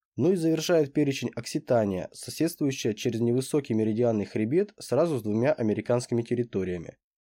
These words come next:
Техасом на северо-западе и Осышай на юго-западе. Забавно получилось, в Старом-то Свете во время Ано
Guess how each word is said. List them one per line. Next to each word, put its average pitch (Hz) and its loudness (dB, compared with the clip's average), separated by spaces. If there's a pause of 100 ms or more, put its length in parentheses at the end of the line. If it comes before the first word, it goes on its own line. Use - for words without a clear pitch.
(160)
Техасом 165 0
на 131 0
северо-западе 135 0
и 160 -2
Осышай 135 -2
на 90 -8
юго-западе. 101 -2 (360)
Забавно 151 2
получилось, 120 -2 (120)
в - -10
Старом-то 123 2
Свете 185 -2
во 113 0
время 143 2
Ано 160 2